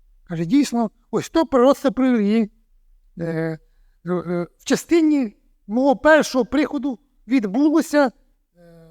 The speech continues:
в особі Івана Хрестителя. Він є тим духовним Іллею, Іллею, який прийшов і підготував народ". І дехто з учнів, і навіть ці троє, е, ну, знали Івана,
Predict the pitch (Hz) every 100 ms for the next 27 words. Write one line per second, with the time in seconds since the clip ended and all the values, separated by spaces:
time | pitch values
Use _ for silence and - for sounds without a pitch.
0 | 165 185 254 - 285 240 277 - _ _
1 | _ _ - 220 208 202 214 247 - 302
2 | 214 165 _ _ _ _ _ _ _ _
3 | _ _ 214 330 254 185 214 254 254 202
4 | 214 - 285 247 214 208 202 277 330 254
5 | 220 208 339 311 233 _ _ 233 220 294
6 | 208 247 - 311 294 - _ _ - 226
7 | 240 220 226 285 269 247 247 277 196 _
8 | _ _ _ _ 226 175 302 - 208 247
9 | 320 - 214 208 208 208 202 220 214 -
10 | 311 339 - 262 294 262 - _ _ 180
11 | 175 175 175 170 _ - 180 220 202 185
12 | 175 165 180 156 262 320 277 214 226 247
13 | 240